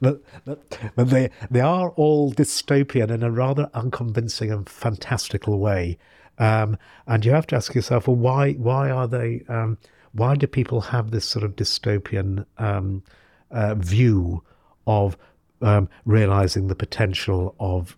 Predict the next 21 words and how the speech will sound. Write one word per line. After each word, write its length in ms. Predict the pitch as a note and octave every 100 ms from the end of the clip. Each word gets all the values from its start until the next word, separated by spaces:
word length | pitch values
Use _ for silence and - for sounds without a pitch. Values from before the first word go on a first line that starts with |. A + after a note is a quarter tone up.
| -
um, 420 | G#2+ F#2 F#2 F#2+ - _
you 80 | G#2
know, 140 | F2+ - _ _
uh, 220 | A2+ A2 A#2 - - B2
d-, 80 | -
d-, 160 | C#3 C#3
d-, 760 | C#3+ D3 C#3+ A#2+ B2 A2 G#2
what 280 | F#2 F#2 F2
used 220 | G2+ G2
to 60 | -
be 80 | F#2+
called, 260 | - F2
you 200 | F#2 G#2
know, 60 | F#2+
A 160 | F#2+ F2+
G 180 | F#2+
I, 380 | F#2 F#2+ E2 D#2+
or, 240 | D#2+ E2+ F#2+
uh, 280 | G#2 F#2+ G2 A#2+ B2+ A2+ B2 B2+ G#2
um, 160 | G2 F#2+ - - - - -
and, 500 | A#2 A2 A2 A2+